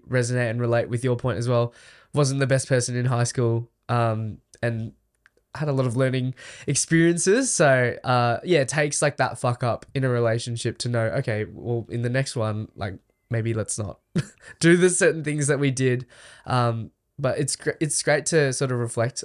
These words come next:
on it. And it's like, yes, sorry to those people that you sort of burn the bridges down with. But,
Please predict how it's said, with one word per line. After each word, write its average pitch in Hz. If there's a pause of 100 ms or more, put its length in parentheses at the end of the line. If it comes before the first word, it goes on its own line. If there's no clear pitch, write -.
on 139
it. 202
And 127
it's -
like, 120
yes, 127
sorry 123
to 123
those 117
people 113
that 107 (260)
you 120
sort 123
of 113
burn 120
the 113
bridges 113
down 107
with. 104
But, -